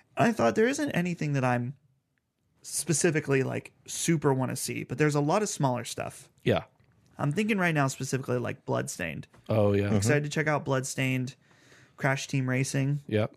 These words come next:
Speaker 1: And, you know, it's, it's gonna be cool. I'm
Speaker 3: Yeah.
Speaker 1: excited.
Speaker 2: Are you anticipating that you're checking out Crash Team Racing?
Speaker 1: Well, it'll be on the
Speaker 2: On the
Speaker 1: floor.
Speaker 2: floor, okay.
Speaker 1: So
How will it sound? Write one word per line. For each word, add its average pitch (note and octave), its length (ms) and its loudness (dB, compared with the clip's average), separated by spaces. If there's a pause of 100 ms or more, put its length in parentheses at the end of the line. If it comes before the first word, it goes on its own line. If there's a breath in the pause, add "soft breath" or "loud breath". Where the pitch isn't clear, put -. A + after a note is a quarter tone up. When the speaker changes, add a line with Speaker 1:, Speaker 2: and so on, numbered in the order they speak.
(100)
Speaker 1:
And, C#3 580 2 (240)
you D3+ 160 -4
know, F3+ 200 -6 (320)
it's, - 200 -14
it's - 180 -10
gonna A#3+ 160 -6
be A3 100 -6
cool. - 300 -8 (200)
I'm G#2+ 60 -2
Speaker 3:
Yeah. G2+ 60 2
Speaker 1:
excited. - 480 -4 (220)
Speaker 2:
Are A2+ 60 4
you D#3 300 6
anticipating C#3+ 640 4
that C3 100 0
you're B2 420 4
checking C3 280 0
out C3+ 200 2 (180)
Crash B2+ 200 2
Team C3+ 140 -2
Racing? C3+ 340 0 (800 soft breath)
Speaker 1:
Well, E3+ 220 4
it'll G#3+ 240 6
be F3+ 180 -2
on C#3+ 220 2
the C3 80 6
Speaker 2:
On C3+ 120 6
the A#2+ 60 6
Speaker 1:
floor. C3+ 120 4
Speaker 2:
floor, A2+ 220 6
okay. G#2+ 320 -2 (180)
Speaker 1:
So D3+ 360 4